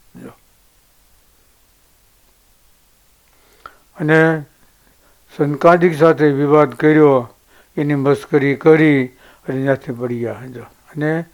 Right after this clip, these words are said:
એની આસુરી બુદ્ધિ થઈ. પછી પાછા ત્રીજે જન્મે પાછા ભગવાનના ધામમાં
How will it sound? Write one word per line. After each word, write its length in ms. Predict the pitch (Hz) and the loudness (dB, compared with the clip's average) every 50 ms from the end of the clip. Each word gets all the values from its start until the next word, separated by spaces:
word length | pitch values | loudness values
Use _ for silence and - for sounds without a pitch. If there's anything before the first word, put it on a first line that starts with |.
| _ _ _ _ _ - | _ _ _ _ _ -8
એની 260 | 147 139 139 147 147 | -6 -4 -2 -2 -2
આસુરી 420 | 135 123 123 123 - - 143 135 131 | -2 -2 -4 -4 -6 -8 -8 -8 -8
બુદ્ધિ 500 | 117 117 123 113 110 135 139 147 156 151 _ _ _ _ _ _ _ _ - - | -10 -10 -12 -12 -8 -8 -6 -8 -8 -10 _ _ _ _ _ _ _ _ -20 -16
થઈ. 160 | - 127 - - _ _ _ _ _ _ _ _ - 170 135 82 - _ _ _ _ _ _ _ _ _ _ _ _ _ _ _ _ _ _ _ _ _ _ _ _ _ _ _ _ _ _ _ _ _ _ _ _ _ - | -16 -16 -16 -18 _ _ _ _ _ _ _ _ -20 -20 -20 -20 -20 _ _ _ _ _ _ _ _ _ _ _ _ _ _ _ _ _ _ _ _ _ _ _ _ _ _ _ _ _ _ _ _ _ _ _ _ _ -8
પછી 300 | 170 139 - - 175 170 | -8 -8 -4 -2 -2 -2
પાછા 500 | 156 147 156 147 131 123 156 160 156 156 | 0 0 -2 0 2 4 4 4 4 2
ત્રીજે 460 | 143 - - 143 143 147 151 170 160 | 0 -2 -4 -4 -4 -2 0 0 0
જન્મે 460 | 139 131 147 143 143 143 143 143 147 143 _ - - _ _ - | 0 0 -2 -2 -2 -2 -2 -4 -4 -8 _ -20 -20 _ _ -2
પાછા 300 | - 147 139 131 147 143 | -2 -2 0 0 -2 -2
ભગવાનના 460 | 131 127 139 123 131 139 135 131 131 | -2 -4 -6 -4 -2 -2 0 0 -2
ધામમાં 720 | 123 113 135 131 131 131 135 139 143 151 156 170 165 - | -4 -4 -4 -4 -2 -2 0 0 2 2 0 0 -4 -10